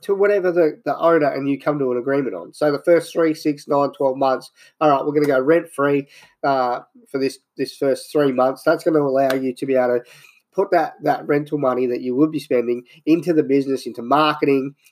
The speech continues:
uh, into, uh, renovations, uh, into, into building anything that you need to build, um, you know, segmenting the, the segmented place. So, you know, as a gym, as a gym person, as someone who's gonna be looking to bu-, uh, build a gym <coughs> and offer a place for people to be,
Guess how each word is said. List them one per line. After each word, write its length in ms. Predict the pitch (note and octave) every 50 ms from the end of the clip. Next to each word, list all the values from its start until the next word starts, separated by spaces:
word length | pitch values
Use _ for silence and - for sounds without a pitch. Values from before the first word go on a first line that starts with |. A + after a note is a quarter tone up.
| _ -
uh, 340 | B2 B2 A#2+ A2+ A2 A2 - -
into, 480 | C3+ B2+ B2+ - C#3 B2+ B2 B2 A#2+ - _ _ _ _ _ -
uh, 240 | B2 A#2+ A#2 A2 A2+ C3
renovations, 720 | C#3 C3+ C3 C#3 D3+ D#3 D#3 - - D3+ D3+ D3 C#3 C3
uh, 340 | C3 B2 A#2+ A#2+ A2+ A2+ A2+ -
into, 340 | A#2+ A#2+ A#2+ - B2 A2+ -
into 200 | A#2+ A#2 - A#2
building 420 | A#2+ C3 C#3+ D#3 E3 D#3+ D#3+ D#3 D#3
anything 300 | D3+ D3 D3 D3+ D3 C#3+
that 60 | C#3+
you 100 | C#3+ C3+
need 120 | C3+ B2+
to 60 | B2+
build, 360 | B2+ C3+ C3+ C#3 C3+ C3+ C3+ - _ _ _ _ _ -
um, 400 | A#2+ A#2+ A#2+ A#2+ A#2 A2+ A2 A#2 -
you 140 | C3+ B2+ B2
know, 60 | B2
segmenting 640 | B2 - - - F3 D#3+ D3+ D3+ C#3+ C#3+ C3+ B2+
the, 200 | B2+ A#2+ A#2+ A#2+ -
the 120 | C3 B2+
segmented 400 | - - D3 C3+ C3+ C3+ C3 B2+
place. 240 | C3 C3+ C3 B2+ -
So, 80 | - D3+
you 80 | D3+
know, 80 | D3+ D3+
as 180 | D3+ D#3 D3 E3+
a 60 | E3
gym, 480 | D3 F3 F#3+ G3 F3+ D3+ D3+ E3 F3+ - - _ _ _ -
as 140 | E3+ D#3+
a 40 | D#3
gym 380 | C#3+ C#3 E3+ F#3 F3+ E3 D#3 D3
person, 560 | - D3 C#3 C3 - - C#3 D3+ F#3 G#3 - - -
as 120 | C#3+ D3
someone 180 | - E3+ F3+ F3
who's 100 | D#3+ D3+
gonna 140 | D#3+ D3 D3
be 80 | C#3+
looking 300 | C#3+ D3+ D3 - D3+ D3
to 200 | - D3+ C#3+ C#3 C3+ _ - - - - - _ _ _
bu-, 360 | D#3+ C#3+ D#3+ - - F#3 E3 - _ _ _ - D3
uh, 440 | C#3 C3+ C3+ C3 C3 C3 B2 B2+ C3
build 320 | C#3 C3+ D3+ D#3 D3+ C#3
a 40 | C3
gym 360 | C3 C3+ D#3+ D#3+ D#3+ F3+ -
<coughs> 1200 | _ _ _ - B3 A3 - - - - _ _ _ _ _ _ _ _ _ _ _ _ _ _ -
and 160 | D3+ D3+ D3+
offer 280 | C#3+ C#3+ C3+ - - D3
a 80 | D3
place 300 | - D3+ C#3 C3+ C3 -
for 100 | - D3+
people 200 | C3+ C3+ C3 B2
to 60 | B2
be, 400 | B2 D#3 E3+ D3+ A#2+ B2 B2+ B2+